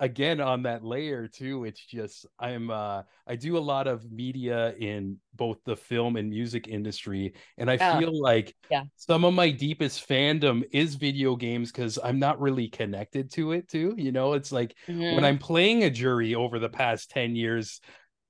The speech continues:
Speaker 1: I'm not thinking about the layers of writing and voice acting too, so, uh, even, like, it's just extra cool today to speak with you and
Speaker 2: Yeah.
Speaker 1: get those extra layers on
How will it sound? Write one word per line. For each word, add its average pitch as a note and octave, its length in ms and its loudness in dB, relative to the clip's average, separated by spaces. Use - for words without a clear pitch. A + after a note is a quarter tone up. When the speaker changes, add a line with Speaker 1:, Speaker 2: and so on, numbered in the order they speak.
Speaker 1:
I'm D#3 180 2
not E3 300 0
thinking E3 340 0
about C#3+ 240 0
the C3+ 100 2
layers C3+ 560 0
of A2+ 200 -4
writing B2+ 520 2
and A2+ 140 -6
voice B2+ 340 -4
acting A2 480 -2
too, C3 260 -4
so, A2 360 -2
uh, F#2 240 -2
even, B2+ 400 -2
like, G#2+ 280 0
it's B2 220 -2
just B2+ 380 -4
extra D#3+ 480 0
cool B2+ 340 0
today G#2 460 -4
to F#2 240 -10
speak - 400 -12
with G2+ 160 -10
you F#2+ 200 -8
and E3 80 -4
Speaker 2:
Yeah. E3+ 360 4
Speaker 1:
get C3 180 2
those A#2 280 -4
extra A#2+ 360 -2
layers A2 500 -4
on G2+ 280 -6